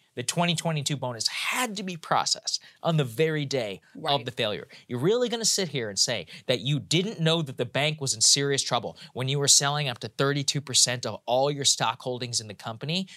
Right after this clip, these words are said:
Speaker 1: because that's the vast majority of your comp? That's hard-earned cash, which was pocketed from investors into your pocket, of which you then are now saying, "Oh, woe is me. It was, I had no idea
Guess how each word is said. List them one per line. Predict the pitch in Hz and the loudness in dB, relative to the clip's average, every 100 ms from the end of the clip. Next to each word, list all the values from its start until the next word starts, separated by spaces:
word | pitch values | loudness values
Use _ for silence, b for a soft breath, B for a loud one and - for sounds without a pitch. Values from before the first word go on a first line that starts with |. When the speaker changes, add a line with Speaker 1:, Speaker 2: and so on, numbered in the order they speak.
| B | B
Speaker 1:
because | 135 135 - | -4 0 2
that's | 123 - | 2 0
the | 123 | -2
vast | 117 120 135 | 0 0 -2
majority | 117 120 123 120 120 B B - | -6 -4 -4 -4 -6 B B -2
of | 123 120 | -2 -2
your | |
comp? | 113 - 127 151 | -6 -2 0 0
That's | 185 208 - | 0 0 2
hard-earned | 196 226 196 170 151 | 2 4 2 -2 -2
cash, | - 254 180 - - B | -2 0 0 -4 -8 B
which | 143 160 | 2 4
was | 220 | 4
pocketed | - 185 214 160 135 120 | 4 2 4 2 0 2
from | 165 170 | 2 2
investors | 156 170 190 - 131 123 - B - | 2 4 4 2 0 -2 -4 B 0
into | 233 - 190 | 2 4 4
your | 120 233 311 | 4 4 4
pocket, | 320 - 294 381 - - _ _ _ | 2 4 4 2 -4 -12 _ _ _
of | - 208 | 0 2
which | 247 254 | 2 2
you | 156 196 269 | 2 2 4
then | 214 302 180 165 - b - | 4 4 2 -4 -12 b 2
are | 185 | 4
now | 196 208 | 4 4
saying, | - 214 175 | 4 4 6
"Oh, | 165 165 147 | 6 6 4
woe | 139 143 143 | 4 4 4
is | 135 | 2
me. | 139 143 135 | 2 2 0
It | 131 | -2
was, | 123 123 | -2 0
I | 117 | 0
had | 139 139 | 0 -2
no | 135 135 | -2 -2
idea | 127 120 123 123 | -2 -2 0 0